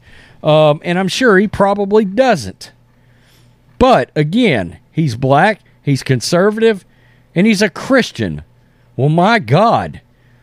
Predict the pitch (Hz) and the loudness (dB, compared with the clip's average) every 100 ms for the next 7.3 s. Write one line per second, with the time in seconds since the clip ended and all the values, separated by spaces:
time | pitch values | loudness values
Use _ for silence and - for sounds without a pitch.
0 | _ - 226 - 175 165 - 208 175 147 | _ -2 -2 0 0 0 -2 -2 -2 -4
1 | 127 - 190 208 180 160 190 202 113 98 | -6 -4 -2 0 0 0 -2 -4 -2 -2
2 | 87 - 127 110 95 73 - - _ _ | -2 -2 -2 -2 -4 -8 -14 -20 _ _
3 | _ _ _ _ _ _ 180 165 143 - | _ _ _ _ _ _ -2 -2 -4 -10
4 | _ _ - 262 247 208 - 196 208 160 | _ _ 0 2 4 0 0 0 0 0
5 | 143 151 143 139 127 - 175 165 160 160 | -2 -2 -4 -6 -4 -2 0 0 0 0
6 | 160 123 151 196 160 147 196 190 156 147 | -2 0 0 0 -2 0 0 0 2 2
7 | 151 156 - | 4 2 -4